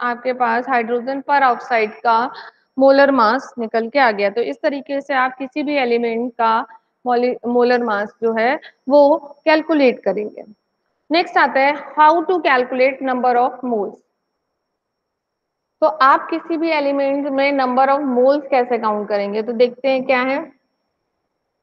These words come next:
Calculate the number of sodium atom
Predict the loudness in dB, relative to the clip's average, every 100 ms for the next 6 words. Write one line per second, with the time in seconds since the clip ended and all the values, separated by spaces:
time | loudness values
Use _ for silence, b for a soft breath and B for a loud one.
0 | _ _ 2 4 4 2 2 2 2 0
1 | 2 2 2 0 -4 -2 0 0 -4 -4
2 | -2 -2 0 -4 -2